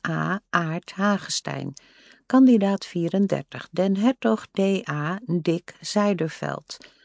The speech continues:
Kandidaat vijfendertig, De Bruin A, Ton Leerdam.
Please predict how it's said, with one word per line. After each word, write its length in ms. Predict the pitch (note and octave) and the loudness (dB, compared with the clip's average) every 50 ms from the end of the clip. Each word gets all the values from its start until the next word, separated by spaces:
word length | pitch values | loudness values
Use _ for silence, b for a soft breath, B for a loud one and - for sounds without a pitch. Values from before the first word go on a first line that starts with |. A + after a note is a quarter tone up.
| b b b | b b b
Kandidaat 600 | - - B3+ C4 B3 A#3 G#3 F#3+ F#3 F#3+ F#3+ - | 0 4 8 8 8 8 6 4 2 0 -2 -4
vijfendertig, 880 | - - D#3+ D3+ D3+ D#3 - G3 F#3 E3+ D3 C3+ C#3 - C3+ C3+ - _ | -6 -6 -4 -4 -4 -2 -2 -2 0 0 -2 -4 -6 -8 -10 -10 -10 _
De 140 | - E3 D#3+ | -6 -6 -2
Bruin 460 | D#3 E3+ F#3+ G#3 A3+ B3 C4 B3+ A#3+ - - | -2 0 2 4 4 6 6 4 4 2 -2
A, 320 | F3+ E3 D3+ D3 D#3+ F3+ - _ _ | -2 -2 -2 -2 -4 -6 -8 _ _
Ton 400 | - - F#3+ D#3+ D#3 E3 F3+ G3 | -2 0 0 2 0 -2 -4 -8
Leerdam. 760 | - - F#3+ G3 G3 G3 F#3+ F#3 F#3 E3+ D#3 D3+ D3+ D3+ D3 | -8 -4 -2 0 0 0 0 0 -2 -2 -2 -4 -6 -8 -10